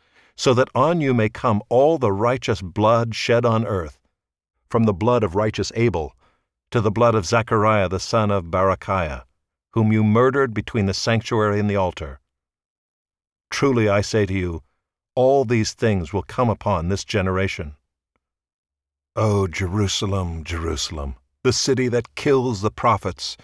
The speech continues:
and stones those who are sent to it, how often would I have gathered your children together as a hen gathers her brood under her wings, and you were not willing.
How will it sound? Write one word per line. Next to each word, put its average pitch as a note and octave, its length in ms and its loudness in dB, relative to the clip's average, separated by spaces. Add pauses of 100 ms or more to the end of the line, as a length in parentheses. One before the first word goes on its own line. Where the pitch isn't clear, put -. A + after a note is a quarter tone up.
(200)
and A2+ 140 2
stones B2 640 0
those G#2+ 360 2
who A#2 100 0
are G2+ 80 0
sent G2 320 -4
to F#2 160 -4
it, F2 160 -10 (840)
how A#2 140 4
often A2+ 440 2
would G#2 120 2
I G2+ 100 2
have G2 200 -2
gathered A2 440 0
your F#2 120 0
children A2+ 460 -2
together F#2 500 -2 (300)
as A2 160 0
a B2+ 80 2
hen A2+ 460 -2
gathers A2+ 420 0
her F#2+ 140 -2
brood G2+ 360 0
under G#2 220 0
her F#2+ 140 -2
wings, F2+ 540 -4 (300)
and A2+ 160 0
you B2+ 140 2
were A#2 160 2
not A2 220 2
willing. G#2+ 420 -2